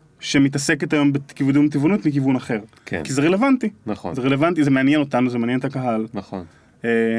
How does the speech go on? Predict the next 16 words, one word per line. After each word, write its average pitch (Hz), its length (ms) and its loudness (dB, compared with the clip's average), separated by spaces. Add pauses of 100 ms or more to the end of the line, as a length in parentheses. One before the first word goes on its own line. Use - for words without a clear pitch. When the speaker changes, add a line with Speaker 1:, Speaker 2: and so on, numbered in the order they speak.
(140)
Speaker 1:
אז, 123 200 -6
אז, 131 240 -4
אז, 131 200 -2
זה 131 160 -2
בעיקר 139 220 0
הרבה 220 220 2
להקשיב, 190 440 0
ולא 113 200 0
לנסות 156 280 0
לכפות 147 420 -2
על 135 60 0
אנשים 131 280 0
סיפורים 123 360 -4
שלא 120 200 -2
מתאימים 117 380 -2
להם. 190 180 -2